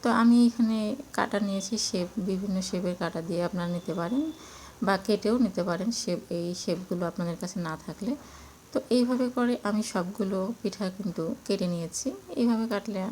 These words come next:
ভালো লাগে, যেহেতু কাটারগুলো আছে। তো দেখেন, আমি দুটো শেপ দিয়ে সবগুলো পিঠা কেটে নিয়েছি। এখন চুলায় কড়াই বসিয়ে দিয়ে আমি তেল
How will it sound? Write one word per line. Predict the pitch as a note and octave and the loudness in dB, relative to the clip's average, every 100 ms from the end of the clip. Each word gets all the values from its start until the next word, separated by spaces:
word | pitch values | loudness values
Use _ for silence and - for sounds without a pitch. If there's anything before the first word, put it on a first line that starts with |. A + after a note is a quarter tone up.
| - - | -8 -12
ভালো | F#3+ G3 | -8 -4
লাগে, | E3+ E3+ G3 | -2 -4 -2
যেহেতু | F#3 F#3 - | -4 -4 -4
কাটারগুলো | E3+ E3+ F3 F3+ - | -4 -2 -2 -4 -4
আছে। | F3+ E3 - A3+ D4+ - - - - - - - - | -6 -4 -4 -4 -8 -12 -20 -18 -18 -18 -20 -10 -4
তো | |
দেখেন, | A3 A3 C4+ C4 | 0 0 2 4
আমি | A#3 | 4
দুটো | G#3+ A3 | 4 2
শেপ | A3+ A3 F#3+ | 0 -2 -2
দিয়ে | G3+ G#3+ | 0 0
সবগুলো | - F3+ F#3 F#3+ | 0 -2 -2 -2
পিঠা | G3+ A3 | -4 -4
কেটে | - G3+ G3 | -2 -2 0
নিয়েছি। | F#3 F3 - E4 G4+ - - | -2 -2 -2 -4 -8 -14 -6
এখন | - F#3 - G3 F#3+ F#3+ - | -6 -4 -4 -2 -2 -4 -2
চুলায় | F#3+ F3+ F3+ G#3+ - - - - - - | 0 0 0 -4 -10 -20 -20 -20 -20 -2
কড়াই | - G3+ G3 | 4 6 6
বসিয়ে | G3+ - F#3+ | 4 0 -2
দিয়ে | G3 G#3 | -2 0
আমি | G#3+ G3+ | -2 -2
তেল | - F#3 | 0 0